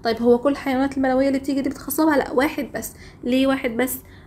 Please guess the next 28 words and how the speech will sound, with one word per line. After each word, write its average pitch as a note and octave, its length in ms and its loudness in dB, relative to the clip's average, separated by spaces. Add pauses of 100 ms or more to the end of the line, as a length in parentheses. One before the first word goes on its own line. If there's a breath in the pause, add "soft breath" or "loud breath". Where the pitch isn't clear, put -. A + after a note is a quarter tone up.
(120)
واحد C4+ 360 0
بس C#4+ 260 0
هو C#4 280 4
اللي A#3 360 4
بيستطيع B3 640 -4
ان A3 160 -4
هو C#4+ 440 4
يكسر E4 680 2 (500 loud breath)
ال-، A3+ 300 0
طبقة C#4+ 320 0
الحماية B3+ 480 2
اللي G#3+ 140 6
على A#3+ 360 4
البويضة C4+ 380 4
اللي A#3 340 2
هي C4 140 0
الهيالورونيك B3 800 0
اسيد. - 180 -10 (160)
طب G#3+ 140 -4
بتكسرها C#4 460 2
بانزيم B3+ 320 2
اسمه C4 240 -2
ايه؟ B3+ 100 0 (280 loud breath)
هو A4+ 120 4
ايه - 220 -2
الانزيم A#3+ 340 0
اللي A#3+ 100 -2
بيكسر؟ - 460 -6